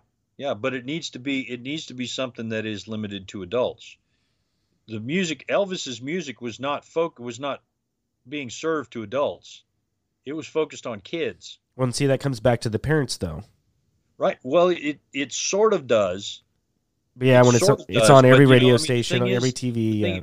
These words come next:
Speaker 1: one of the things that we've, you know, that we, that we need to, to, to look at is, um, this is something that, that has come across my, my vision numerous times recently.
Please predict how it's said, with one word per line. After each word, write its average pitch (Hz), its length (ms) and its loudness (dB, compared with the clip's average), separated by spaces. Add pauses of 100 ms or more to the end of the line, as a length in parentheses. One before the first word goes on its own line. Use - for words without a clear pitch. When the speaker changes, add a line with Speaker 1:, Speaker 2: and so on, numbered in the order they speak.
Speaker 1:
one 190 140 -6
of 190 60 -4
the 156 80 -6
things 160 240 -6
that 135 100 -8
we've, 135 300 -6
you 127 200 -14
know, 127 140 -4
that 113 140 -10
we, 120 320 -8
that 117 120 -6
we 120 140 -8
need 131 200 -8
to, 110 160 -8 (100)
to, 107 280 -4 (100)
to 117 100 -10
look 131 260 -6
at 110 240 0 (920)
is, 113 320 -6
um, 104 360 -2 (380)
this 139 220 -6
is 120 100 -8
something 131 340 -6
that, 107 260 -6
that 110 200 -8
has 95 140 -16
come 135 180 -10
across 127 420 -4
my, 113 360 -4
my 107 280 -8 (220)
vision 110 460 -10
numerous 120 400 -8
times 120 460 -8
recently. 95 540 -12